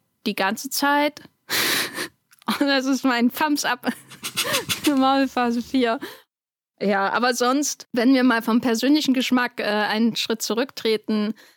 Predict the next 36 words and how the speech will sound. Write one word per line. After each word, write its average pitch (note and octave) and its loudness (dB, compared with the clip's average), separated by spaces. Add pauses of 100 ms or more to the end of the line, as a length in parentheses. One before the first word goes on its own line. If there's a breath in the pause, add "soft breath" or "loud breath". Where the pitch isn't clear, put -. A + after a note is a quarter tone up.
ist - -2
Phase B3 -2
vier A#3 2
der A3 0
Anfang A#3 -2
vom G#3 -4
Ende D#4+ 2
vom A3 -4
M G3 -2
C G#3 -2
U, G3+ -2 (100)
weil G#3+ 0 (480)
die A#3+ 0
Filme C#4+ 2
sind C4+ 2 (160)
ja A3+ 0
erfolgreich, B3+ -2
also G#3 -2
vor G#3 -2
allem G#3+ 0
natürlich A3 -4
No G#3+ 2
Way G#3 0
Home, A3+ 0 (340)
aber G#3 2 (640)
die G#3+ 0
werden G3+ 0
jetzt A#3+ -2
auch A#3+ -2
platt - -4
gemacht G3+ 0
von G3 -2
Top - -4
Gun, E3 -2
ne? A3+ -4
Also, G#3 2